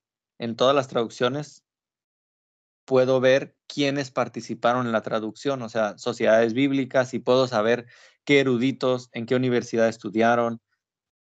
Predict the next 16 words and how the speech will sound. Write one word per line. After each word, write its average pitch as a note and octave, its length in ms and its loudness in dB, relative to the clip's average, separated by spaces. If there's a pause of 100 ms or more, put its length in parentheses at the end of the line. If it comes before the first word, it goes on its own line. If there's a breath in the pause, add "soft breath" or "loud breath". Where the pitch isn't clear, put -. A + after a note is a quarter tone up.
(1160)
etcétera, A#2+ 440 0
etcétera, A#2 360 -2
etcétera. B2+ 580 0 (300)
En C3 140 -2
la B2 100 2
Biblia C3+ 260 4
de C3+ 80 6
los A#2+ 140 -4
testigos, B2+ 600 -2
en A#2 160 -4
ninguna A#2+ 420 0
de A#2+ 200 4
ellas, C3+ 300 0
tengo A#2+ 280 -4
tres A#2+ 220 0
versiones. B2+ 640 -4